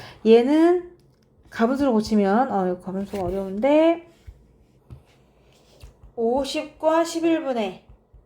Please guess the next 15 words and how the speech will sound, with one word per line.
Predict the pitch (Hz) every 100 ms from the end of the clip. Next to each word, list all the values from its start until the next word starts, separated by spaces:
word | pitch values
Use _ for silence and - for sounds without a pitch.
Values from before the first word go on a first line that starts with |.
| _ _ _
십인가요? | - 339 - - 220 208 196 208 - - _ _
요렇게. | 196 196 202 262 269 _ _ -
그럼 | - 262
약간 | 247 277 226
오십 | 269 320
분이 | 320 294
넘은 | 208 233 302
상태에서도 | 294 294 254 240 269
백 | 226
도가 | 226 247
나온다는 | 220 180 196 202 185
얘기야. | 175 175 - - _ _ - _
그도 | 269 330
그럴 | 330 262 262
것이 | 247 226 208 202 196 180